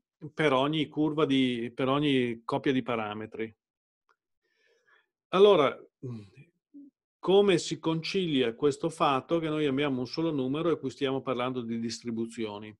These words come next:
Beh, se noi ipoteticamente avessimo ripetuto la nostra analisi su altri campioni di dati relativi a quel fenomeno però, quanti campioni di dati?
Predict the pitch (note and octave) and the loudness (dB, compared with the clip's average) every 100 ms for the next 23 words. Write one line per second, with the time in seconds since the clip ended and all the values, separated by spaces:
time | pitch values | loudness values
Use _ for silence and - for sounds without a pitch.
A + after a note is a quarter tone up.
0 | _ _ _ _ _ _ - G3+ C3+ C#3+ | _ _ _ _ _ _ -2 0 2 -2
1 | - E3 F3 G#3 F#3 B2 - _ _ _ | -4 0 4 6 6 4 -2 _ _ _
2 | - E3 - - D#3 D#3+ D#3+ C#3+ D3+ C#3+ | -8 -2 0 0 -4 -2 0 2 0 0
3 | B2 A2 G2+ - - B2 C#3 F3 F#3+ E3+ | -2 -4 -4 -10 -14 -4 -2 -2 -2 -2
4 | D3+ D#3+ D3+ F3 F3 D3 A#2+ A#2+ C#3+ C#3+ | -2 -2 -4 0 -2 0 -2 -2 -4 -4
5 | E3 C#3+ C3+ C3 B2 A2+ G#2+ G2+ G2+ _ | -2 -2 0 0 -2 -4 -6 -10 -14 _
6 | _ _ - - D#3 C#3 - D#3 G3 G#3 | _ _ -12 -2 0 0 0 2 4 2
7 | G3 - D3+ B2+ D3+ D#3 C#3+ C3 B2 A#2+ | 0 0 -2 0 -2 -2 -2 -2 0 -2
8 | A#2 A2+ A2 C3 C#3 F3+ E3+ - F#3 F3+ | -4 -6 -10 -8 -2 0 0 -2 -4 0
9 | F3 - D#3+ D#3 D3+ C#3 B2+ A2+ A2 G2+ | 0 0 -2 -2 -2 0 0 -2 -6 -8
10 | - G2 - _ _ _ _ _ _ - | -12 -14 -14 _ _ _ _ _ _ -4
11 | D3+ E3+ D3+ B2 A2+ A#2+ A#2+ A#2 A2 A#2 | 0 0 -2 -6 -6 -6 -4 -6 -6 -12
12 | A#2 A2 G#2+ - A2+ | -8 -8 -10 -16 -20